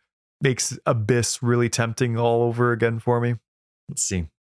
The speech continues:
Oh, right. So here were the two clusters that I was talking about. There are three clusters that I'm gonna bring up, but the two of them. So the Grave Intentions cluster,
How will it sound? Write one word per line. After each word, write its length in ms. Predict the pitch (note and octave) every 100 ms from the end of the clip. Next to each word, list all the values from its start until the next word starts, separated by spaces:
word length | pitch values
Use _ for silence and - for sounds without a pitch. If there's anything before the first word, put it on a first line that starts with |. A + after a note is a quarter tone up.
| _ _ A2+
Oh, 160 | A#2+
right. 220 | A#2 A#2+ G#2+
So 160 | A2+
here 220 | G#2+ B2
were 80 | B2+
the 80 | A#2+
two 180 | - A2+
clusters 500 | G#2+ A2 - G#2+ G2
that 120 | G2
I 80 | G2
was 140 | F#2+
talking 340 | - F#2+ - F2+
about. 260 | F2 F2+
There 120 | A2
are 100 | A#2
three 240 | A#2 B2 A2
clusters 360 | A2 F#2+ F#2+
that 60 | F#2+
I'm 100 | F#2+
gonna 160 | F#2 F2
bring 220 | F2 F2+
up, 140 | F2
but 100 | -
the 60 | F#2
two 180 | - F#2+
of 80 | -
them. 120 | F#2+
So 140 | -
the 100 | G#2
Grave 280 | G2+ A2 A#2
Intentions 580 | A2 - F#2+ G2+ A2+ A2
cluster, 520 | - A#2 - C#3+